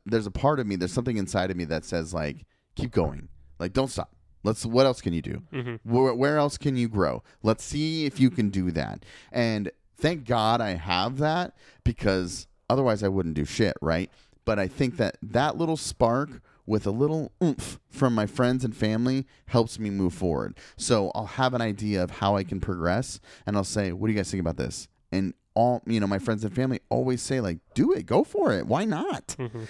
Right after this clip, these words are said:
Speaker 1: And that is always what I need to then take that next step to, to move forward. But
Speaker 2: For
Speaker 1: I
Speaker 2: sure.
Speaker 1: think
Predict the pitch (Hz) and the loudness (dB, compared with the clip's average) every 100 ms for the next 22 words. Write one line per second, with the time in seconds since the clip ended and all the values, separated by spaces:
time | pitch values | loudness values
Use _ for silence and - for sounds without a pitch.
0 | - - 101 101 127 143 143 117 113 - | -14 -4 -2 2 4 4 0 0 0 -2
1 | - _ _ _ _ _ _ _ _ 143 | -10 _ _ _ _ _ _ _ _ 4
2 | 147 139 127 101 92 104 101 95 95 95 | 4 4 0 0 -2 0 0 2 0 -2
3 | 104 95 98 90 - 95 - 80 - 73 | 0 0 0 -2 0 -2 0 -4 -2 -2
4 | - - 64 - - - 78 82 73 - | -4 -4 -6 -6 -12 -6 -2 -2 -2 -2
5 | 78 58 - 80 87 101 | -2 -2 0 -2 -2 -4